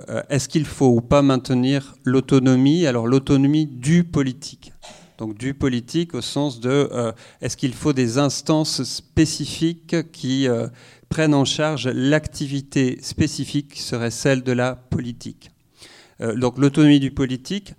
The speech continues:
euh, donc à distinguer de l'autonomie organisée qui justement, euh, s'est définie, disons, de, de,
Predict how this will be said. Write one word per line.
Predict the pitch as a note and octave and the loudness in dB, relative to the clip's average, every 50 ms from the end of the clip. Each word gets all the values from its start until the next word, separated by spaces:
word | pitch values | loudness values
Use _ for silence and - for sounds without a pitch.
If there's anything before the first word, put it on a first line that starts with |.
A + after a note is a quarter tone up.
| _ _ _ _ _ _ _ _ _ _ _ _ _ _ _ _ _ _ _ _ _ - | _ _ _ _ _ _ _ _ _ _ _ _ _ _ _ _ _ _ _ _ _ -8
euh, | A#2 A#2 A2 | -6 -6 -6
donc | B2 C3+ C3 - | -4 -4 -4 -2
à | C#3+ B2+ | -2 -2
distinguer | B2 A#2+ A#2 - - C3 B2 B2 C#3+ D#3+ D#3+ | -2 -4 -2 0 2 2 4 4 4 4 6
de | D3+ C#3+ | 6 6
l'autonomie | C3 C3+ C#3 C3+ C#3 D3+ C#3+ C#3+ C#3 C#3 C#3 C3+ | 8 8 8 8 8 6 6 6 6 6 4 4
organisée | C3 B2 A#2+ A#2+ A2+ A2+ A2+ A2+ C#3+ E3+ E3 | 2 0 -2 -4 -4 -4 -2 -2 -2 -2 -2
qui | - - D#3 D3 | -2 -2 -4 -2
justement, | A#2+ B2+ D3 C#3+ - - - D#3 C#3+ C3+ C#3 D3 D#3 F3 G3 F#3 - - | 0 0 -2 -2 -2 0 2 4 6 6 6 6 4 4 2 0 -2 -4
euh, | C3+ C3 B2+ B2 A#2 | -2 0 0 0 0
s'est | A#2 - - C3+ | -2 -2 -2 -4
définie, | A#2 A#2+ C3 A#2+ - - - A#2+ B2 B2+ C3 C3+ C#3 C3+ B2 | -2 -2 -2 -4 -4 -4 -4 -2 0 2 4 4 4 2 2
disons, | A#2+ A#2 G#2+ A2 B2+ C#3+ D#3 | 0 -4 -2 0 2 2 2
de, | C#3+ B2+ B2 A#2+ A#2 | 2 2 0 -2 -2
de, | A#2 - A#2+ A#2 A2+ | -2 -2 -2 -2 -2